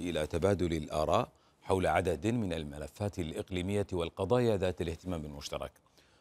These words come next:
وجدد سعادة نائب رئيس مجلس الوزراء وزير الخارجية خلال الاجتماع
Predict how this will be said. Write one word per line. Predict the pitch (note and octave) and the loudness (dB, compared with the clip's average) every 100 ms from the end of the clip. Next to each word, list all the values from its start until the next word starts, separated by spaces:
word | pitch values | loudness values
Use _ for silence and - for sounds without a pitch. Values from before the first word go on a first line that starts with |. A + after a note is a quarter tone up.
| _ | _
وجدد | G#2+ A2 C3 A#2+ A2 B2 C3 | 2 4 4 6 6 6 4
سعادة | - F#2 F2 F2 - E2+ | 2 2 0 -2 0 0
نائب | F#2 F#2 F2+ | 0 0 -2
رئيس | F2 F#2+ - | -2 -2 -2
مجلس | F2+ E2 F#2 F2+ F2+ G2 | -2 -2 -2 -2 -2 -2
الوزراء | E2 E2+ F2 F2 F#2+ A2 | -2 -2 0 2 4 4
وزير | G#2+ E2+ D#2+ F2 | 2 -2 -2 -4
الخارجية | D#2+ - F#2 E2 F#2+ F2 | -4 -4 -2 -2 0 -2
خلال | E2+ F#2 F2 F2 | -2 -4 -2 -4
الاجتماع | F#2 - - F#2 A2+ D2+ | -6 -10 -4 -2 -2 -2